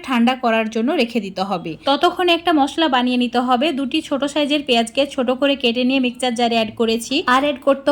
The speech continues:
হবে হাফ ইঞ্চ মতো আদা, পরিষ্কার করে তারপর অ্যাড করবে। আর দিতে হবে রসুনের কোয়া,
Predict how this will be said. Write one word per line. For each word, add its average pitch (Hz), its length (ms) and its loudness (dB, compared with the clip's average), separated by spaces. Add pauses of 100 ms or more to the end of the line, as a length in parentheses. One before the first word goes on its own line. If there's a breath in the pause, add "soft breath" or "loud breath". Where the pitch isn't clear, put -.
হবে 277 200 2 (120)
হাফ 233 220 2
ইঞ্চ 269 120 2 (100)
মতো 247 180 -2 (240)
আদা, 226 180 2 (100)
পরিষ্কার 254 440 2
করে 269 120 0 (100)
তারপর 220 300 -2
অ্যাড 214 120 -2 (100)
করবে। 226 280 0 (420 loud breath)
আর 240 80 2 (100)
দিতে 269 260 -2
হবে 240 240 0 (360 loud breath)
রসুনের 294 440 2 (100)
কোয়া, 240 240 2